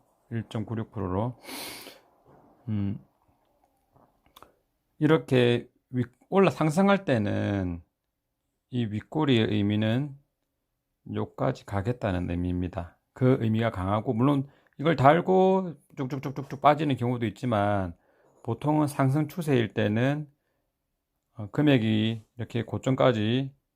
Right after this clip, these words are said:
어, 많이 올랐잖아요. 수익이 많이 났잖아요. 누구는? 이때 산 사람들은 분명히 수익이 많이 났어요. 그래서 그 차액 실현 매물이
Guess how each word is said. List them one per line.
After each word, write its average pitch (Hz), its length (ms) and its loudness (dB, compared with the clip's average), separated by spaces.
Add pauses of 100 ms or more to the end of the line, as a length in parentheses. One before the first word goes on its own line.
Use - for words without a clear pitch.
(300)
어, 113 100 -6 (120)
많이 110 260 2
올랐잖아요. 110 760 2
수익이 160 280 0
많이 101 160 4
났잖아요. 123 600 -2 (440)
누구는? 117 500 -2 (720)
이때 151 140 -2
산 139 140 2
사람들은 120 680 2
분명히 127 380 2
수익이 123 280 -2
많이 95 200 0
났어요. 95 580 -4 (600)
그래서 120 320 0
그 139 160 0
차액 151 380 4
실현 156 420 -2
매물이 101 840 0